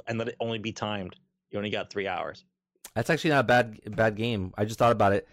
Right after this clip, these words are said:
Speaker 2: It's, it's right. The bomb, y-, it's, it's a, it's a
Speaker 1: The, the
Speaker 2: time
Speaker 1: bombs are,
Speaker 2: game.
Speaker 1: the bombs are dropping. You have to try to survive.
Speaker 2: Right. It's like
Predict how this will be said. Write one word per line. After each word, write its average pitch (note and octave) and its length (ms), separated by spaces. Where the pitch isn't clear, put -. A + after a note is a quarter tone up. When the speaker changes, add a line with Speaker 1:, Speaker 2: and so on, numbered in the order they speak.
Speaker 2:
It's, - 360
it's B2+ 220
right. A#2+ 260
The A#2+ 200
bomb, C#3+ 640
y-, B2+ 180
it's, - 320
it's C3+ 180
a, B2+ 200
it's A#2+ 260
a A#2 40
Speaker 1:
The, G#2+ 40
the - 60
Speaker 2:
time D3 300
Speaker 1:
bombs D3 120
are, C#3 40
Speaker 2:
game. A#2+ 120
Speaker 1:
the B2+ 60
bombs C#3 260
are D#3 60
dropping. B2+ 420
You G#2+ 80
have A#2+ 80
to - 80
try C3 100
to A2 80
survive. G2 400
Speaker 2:
Right. A#2 240
It's A#2+ 120
like - 200